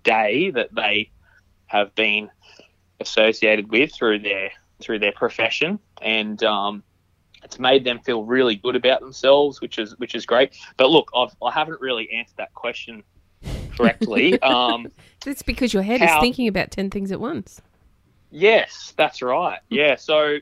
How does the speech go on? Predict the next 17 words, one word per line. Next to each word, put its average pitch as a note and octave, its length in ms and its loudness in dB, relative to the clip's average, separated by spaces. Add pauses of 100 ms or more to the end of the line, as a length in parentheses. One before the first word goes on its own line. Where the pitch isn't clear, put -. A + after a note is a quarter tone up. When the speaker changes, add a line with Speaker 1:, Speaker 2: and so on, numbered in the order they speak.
(120)
Speaker 1:
yeah, E3+ 340 0
look, D#3+ 240 -8
I've C#3+ 180 -6
just - 180 -14
gotta C#3+ 200 -4
outsource A#2+ 560 -8
help. A#2+ 320 -2 (160)
Speaker 2:
Mm. F3+ 80 -2
Speaker 1:
Um, A#2 460 0
and A#2 220 -8
so, B2+ 180 2
yeah, A#2+ 320 0 (160)
pretty D3+ 380 0
much B2+ 500 -6 (680)
the B2 80 -2
Lions, G#2 760 -6
I'm, G#2 500 0